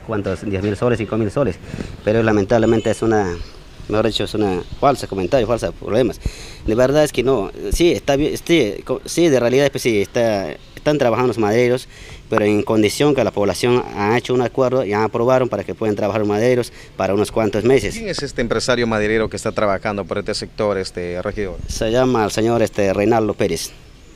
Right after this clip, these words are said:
Speaker 2: Reinaldo Pérez.
Speaker 1: Reinaldo Pérez. Así él está, él está trabajando por ahí, por un lapso de, de, por un lapso de seis meses. Acá las pa-, acta tenemos nosotros,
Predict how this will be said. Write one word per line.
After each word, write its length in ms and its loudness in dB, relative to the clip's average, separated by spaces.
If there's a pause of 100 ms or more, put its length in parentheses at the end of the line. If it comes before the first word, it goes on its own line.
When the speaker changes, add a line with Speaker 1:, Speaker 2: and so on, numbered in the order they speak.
(180)
Speaker 2:
Reinaldo 460 -4
Pérez. 340 -10
Speaker 1:
Reinaldo 380 2
Pérez. 340 -2 (880)
Así 280 2
él 100 6
está, 260 2 (240)
él 160 2
está 160 2
trabajando 300 0
por 140 -2
ahí, 80 -2
por 100 -4
un 100 2
lapso 280 0
de, 200 0 (440)
de, 320 2 (1000)
por 120 -2
un 100 8
lapso 260 4
de 300 2
seis 320 2
meses. 340 2
Acá 280 0
las 140 0
pa-, 220 0
acta 200 0
tenemos 360 0
nosotros, 420 -2